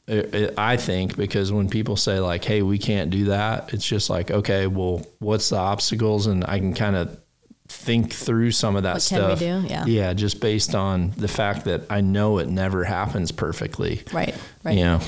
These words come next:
Speaker 2: You should have to spend time working in retail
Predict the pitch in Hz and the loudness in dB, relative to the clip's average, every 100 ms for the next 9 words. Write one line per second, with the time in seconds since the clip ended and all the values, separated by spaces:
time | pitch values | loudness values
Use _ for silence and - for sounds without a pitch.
0 | - 226 262 233 233 190 - 185 180 180 | -2 2 4 4 4 0 2 4 6 4
1 | 175 - - - - 170 165 165 170 175 | 2 -4 -16 -10 0 2 4 4 2 2
2 | 151 143 156 226 - 277 294 311 | 2 2 0 0 0 2 2 0